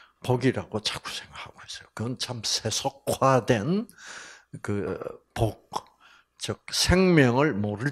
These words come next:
때 그런 세속적인 어떤 좋은 것을 추구하는, 그래서 그거를 받는 것을 복받는다고,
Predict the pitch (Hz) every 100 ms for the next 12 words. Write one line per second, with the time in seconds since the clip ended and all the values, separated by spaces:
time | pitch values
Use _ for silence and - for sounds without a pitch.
0 | - 113 62 - _ _ _ - _ _
1 | 104 113 120 127 92 131 190 - _ -
2 | - 135 - - _ - 151 139 160 180
3 | 170 160 - - _ - - 123 117 -
4 | 101 110 113 104 101 - 120 139 - -
5 | - - - - 131 117 131 156 _ -
6 | - - _ 98 95 104 - 101 95 120
7 | 135 170 214 214 - _ _ - 95 101
8 | 98 87 - - 123 - - - 98 82
9 | - - - - _ - 117 143